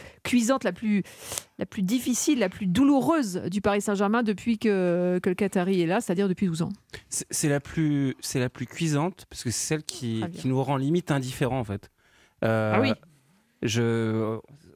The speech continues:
Speaker 2: c'était, euh, c'était un drame annoncé et on n'a pas eu de surprise, on n'a pas eu de bonne surprise. Euh, on savait que le Bayern de Munich était, euh,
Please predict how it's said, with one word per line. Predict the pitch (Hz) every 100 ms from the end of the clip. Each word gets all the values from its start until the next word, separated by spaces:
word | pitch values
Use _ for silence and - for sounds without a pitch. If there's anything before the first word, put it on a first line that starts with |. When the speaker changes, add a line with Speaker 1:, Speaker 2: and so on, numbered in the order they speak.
| 95
Speaker 2:
c'était, | - - 123 147 147
euh, | 151 127 113
c'était | - 113 - 147
un | 127
drame | 120 135 151
annoncé | 151 139 127 135
et | 147 190 226 147 113 110
on | 110
n'a | 113
pas | -
eu | 131
de |
surprise, | - 135 - 117 139 101 92
on |
n'a | 101
pas | -
eu | 123
de |
bonne | 113 131
surprise. | - 117 - 139 143 _ - - - _ 117
Euh, | 110
on | 104
savait | - 113 123
que | - 117
le | 107 104 101 _ 131
Bayern | 107 107 110
de | 110
Munich | 113 117 113
était, | - 107 107
euh, | 101